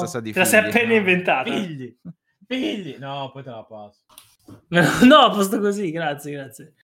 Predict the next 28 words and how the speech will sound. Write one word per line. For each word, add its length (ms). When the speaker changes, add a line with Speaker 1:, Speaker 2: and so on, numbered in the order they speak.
Speaker 2:
Comunque 580
questo 240
è 80
quanto. 640
Ah, 160
sì, 540
no, 400
no, 200
no. 280
Per 100
i, 300
per 120
i 40
due 120
in 60
realtà 200
ho 20
giocato 240
un 80
sacco, 240
ma 80
alla 80
fine 220
soliti 340
due 120
o 40
tre 140
giochi. 460